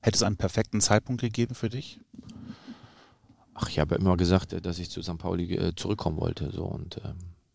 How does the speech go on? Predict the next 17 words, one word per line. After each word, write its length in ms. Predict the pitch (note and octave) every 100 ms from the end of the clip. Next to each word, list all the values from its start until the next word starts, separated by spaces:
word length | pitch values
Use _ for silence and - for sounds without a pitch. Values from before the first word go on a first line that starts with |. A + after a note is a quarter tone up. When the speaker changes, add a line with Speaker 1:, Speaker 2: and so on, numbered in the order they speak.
| _ _ _ _
Speaker 2:
das 200 | D2 -
war 140 | E2+
schon 440 | E2+ F#2 F#2+ F2+ F#2+
ein 40 |
Traum, 440 | - F#2+ F#2 D#2+ E2 _ _ _ _ -
aber 380 | - C#2 C#2
der 160 | C#2+ C#2+
mir 140 | C#2+
nicht, 300 | D#2 E2 -
äh, 380 | E2+ E2 F2 - - F#2 - _ _ _
gegeben 400 | D#2 F2 F2 E2
wurde. 260 | E2 F2 F2 _ _ _ _ _ _ _ _ _ -
Speaker 1:
Traurig 420 | G#2 A#2 D3 -
oder 440 | E2 E2 E2 F2+ F#2
lebst 280 | F2 -
du 40 | -
damit? 340 | D2+ D#2 -